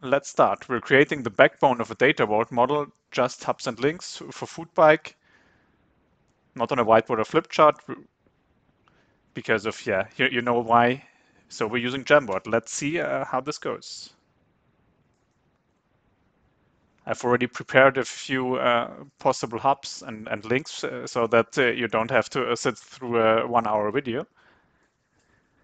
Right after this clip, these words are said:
So let's, uh, start. We definitely need, uh,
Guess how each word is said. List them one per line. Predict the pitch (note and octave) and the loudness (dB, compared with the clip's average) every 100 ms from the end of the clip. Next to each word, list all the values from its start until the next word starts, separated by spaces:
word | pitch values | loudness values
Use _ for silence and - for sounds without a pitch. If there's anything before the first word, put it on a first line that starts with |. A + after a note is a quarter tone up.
| _ _ _ _ | _ _ _ _
So | - - A#2+ | -14 -4 -4
let's, | C3+ C#3+ C#3+ - - - | -2 2 2 2 -8 -4
uh, | C#3 C3 A#2 B2 - | -2 -2 -2 -8 -12
start. | - - D3+ G2 - - - - _ _ _ _ _ _ _ _ C3+ | -8 2 2 2 -6 -20 -20 -20 _ _ _ _ _ _ _ _ -6
We | |
definitely | - C3 C#3+ A#2+ C3+ | 2 2 2 -10 -10
need, | A#2 A2+ - - | -8 -10 -10 -4
uh, | B2 A2 A2 | -2 0 -2